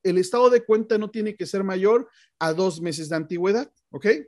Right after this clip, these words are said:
Entonces solicitamos este formatito, na-, nada más necesario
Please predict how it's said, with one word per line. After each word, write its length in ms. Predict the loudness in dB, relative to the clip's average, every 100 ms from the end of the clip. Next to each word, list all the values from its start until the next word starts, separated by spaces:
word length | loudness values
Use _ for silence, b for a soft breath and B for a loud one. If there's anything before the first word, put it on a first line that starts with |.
| _ b b
Entonces 500 | -2 2 2 0 -2
solicitamos 680 | -2 -2 -4 -2 0 -2 -6
este 220 | -10 -10
formatito, 720 | -8 -6 -6 -4 -4 0 0
na-, 240 | 0 -6 -6
nada 180 | -4 -2
más 200 | -4 -2
necesario 840 | -2 0 -2 -4 0 2 2